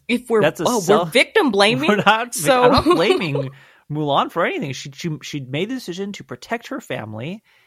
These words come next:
Speaker 2: and she happened to fall in love on the way there. Frick, amazing. Perfect.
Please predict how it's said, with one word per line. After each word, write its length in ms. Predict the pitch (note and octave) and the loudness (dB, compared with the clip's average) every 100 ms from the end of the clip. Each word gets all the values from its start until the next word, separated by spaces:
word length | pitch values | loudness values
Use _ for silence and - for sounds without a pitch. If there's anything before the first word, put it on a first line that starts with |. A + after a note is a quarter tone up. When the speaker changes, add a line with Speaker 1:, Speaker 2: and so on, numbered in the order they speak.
| _ _ - | _ _ -6
Speaker 2:
and 460 | C#3+ D3+ D#3 D#3 | -4 -2 -4 -6
she 160 | - F3+ | -4 0
happened 240 | F3 G3 | 0 -2
to 180 | G#3+ G#3 | -6 -6
fall 280 | G3+ G3+ G#3 | -2 -2 -2
in 60 | |
love 220 | G#3 G#3+ G#3 | -2 -2 -2
on 120 | G#3 | -6
the 40 | |
way 140 | G#3 A3 | -6 -6
there. 240 | E4 - _ _ _ _ | -6 -10 _ _ _ _
Frick, 240 | F#3 G#3 | -8 -6
amazing. 460 | F3+ A3 B3 C3+ B2+ _ | -6 -8 -8 -14 -16 _
Perfect. 400 | B3 - - | -10 -10 -12